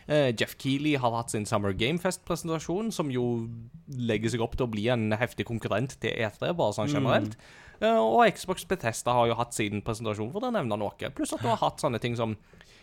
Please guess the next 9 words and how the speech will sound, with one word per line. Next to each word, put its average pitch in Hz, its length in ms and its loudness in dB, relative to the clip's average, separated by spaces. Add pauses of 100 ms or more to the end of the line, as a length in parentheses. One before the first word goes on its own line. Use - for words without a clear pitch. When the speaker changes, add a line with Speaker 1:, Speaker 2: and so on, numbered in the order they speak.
(200)
Speaker 1:
Future 180 300 4
Game 160 260 4
Show, 160 520 6
P 156 200 -4
C 147 220 -4
Gaming, 143 540 0
eh, 139 180 -2
Show, 139 600 4
ehm, 113 540 0